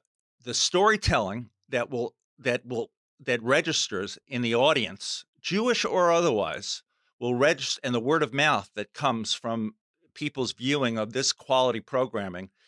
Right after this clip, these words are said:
makes people want to watch more and come to HiFlix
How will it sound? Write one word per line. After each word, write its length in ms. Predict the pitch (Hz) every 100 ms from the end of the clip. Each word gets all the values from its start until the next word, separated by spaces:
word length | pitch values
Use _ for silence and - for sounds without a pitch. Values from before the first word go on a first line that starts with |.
| _ _
makes 480 | 110 131 143 - - - _
people 440 | 151 143 131 120
want 380 | 104 113 127 123
to 80 | 117
watch 400 | 107 113 113 -
more 540 | 117 107 117 117 76 - _ _ _ _ _ -
and 160 | 110
come 220 | - 139 135
to 100 | -
HiFlix 640 | - 123 - 113 101 -